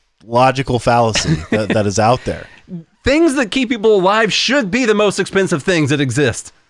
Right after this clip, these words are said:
Speaker 1: It's a miracle.
Speaker 2: Literally, they should be the most expensive things that you could possibly get as something that stops someone from dying.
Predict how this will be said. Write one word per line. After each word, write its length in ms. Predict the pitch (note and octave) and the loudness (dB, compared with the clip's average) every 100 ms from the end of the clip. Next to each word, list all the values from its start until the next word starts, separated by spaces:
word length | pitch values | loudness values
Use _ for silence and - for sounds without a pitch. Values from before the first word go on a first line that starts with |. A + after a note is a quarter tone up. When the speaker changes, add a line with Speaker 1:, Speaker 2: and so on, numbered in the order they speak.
| _ | _
Speaker 1:
It's 100 | F#3 | -2
a 60 | C4 | 2
miracle. 600 | A#3 F#4 F#4+ D#4 A3+ F3 | 4 6 4 4 4 4
Speaker 2:
Literally, 460 | D4 E4 C#4+ A3+ F#3+ | 4 4 4 2 2
they 140 | F#3+ | 0
should 160 | G3+ G3 | 0 -2
be 80 | |
the 80 | G3 | 0
most 200 | G3+ G3+ | 0 -2
expensive 460 | D#3+ - D#4+ D#4 A3 | -4 -2 -2 -2 -2
things 260 | C4 B3 | 0 0
that 60 | G3 | 0
you 80 | E3 | -2
could 120 | E3+ | 0
possibly 400 | B3+ B3+ - A3+ | -2 -2 -2 -2
get 200 | F#3 G3+ | 0 -2
as 80 | - | -2
something 300 | A3+ G#3+ G3+ | -2 -2 -2
that 80 | C#3+ | -2
stops 320 | - A#3+ G3+ | -2 -2 -2
someone 280 | A#3 A3+ A3 | -2 0 0
from 160 | F3+ C#3 | -2 0
dying. 420 | F#3 E3 A2 | 0 0 -4